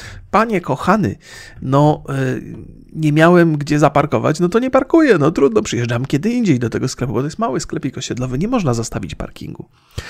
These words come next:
I teraz zastanawiam się, czy sobie sam s-, nie, nie strzelam w kolano, bo narzekam na ten parking, mm, narzekam na ten parking, którego, no właśnie narzekam na ten mandat, bo ja też źle zaparkowałem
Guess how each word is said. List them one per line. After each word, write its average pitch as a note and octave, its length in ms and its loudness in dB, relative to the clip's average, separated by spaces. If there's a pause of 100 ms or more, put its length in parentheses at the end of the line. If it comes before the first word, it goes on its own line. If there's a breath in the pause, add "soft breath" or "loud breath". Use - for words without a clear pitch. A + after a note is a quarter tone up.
(160 loud breath)
I A#2+ 80 -16
teraz D#3 220 4
zastanawiam D3 440 0
się, C#3+ 60 -4
czy C3+ 120 -6
sobie C3 180 -4
sam D3+ 160 0
s-, - 240 -6
nie, C#3 280 -6
nie C#3+ 120 -2
strzelam C3 380 0
w - 60 -10
kolano, G2+ 400 -2 (280 loud breath)
bo A#2 120 0
narzekam C3+ 420 0
na A#2 120 0
ten A2+ 180 -6
parking, B2 540 -6 (120)
mm, G#2+ 400 -14 (460 loud breath)
narzekam C#3+ 420 -2
na B2+ 100 -2
ten A#2 180 -4
parking, B2+ 440 -4
którego, - 540 -6
no D3+ 100 -4
właśnie C#3+ 260 0
narzekam C#3+ 300 -2
na C3 100 -2
ten C3 140 -4
mandat, D3+ 400 0
bo F2+ 80 -6
ja F2 80 -4
też E3+ 140 -4
źle A#2 240 -2
zaparkowałem F2+ 640 -8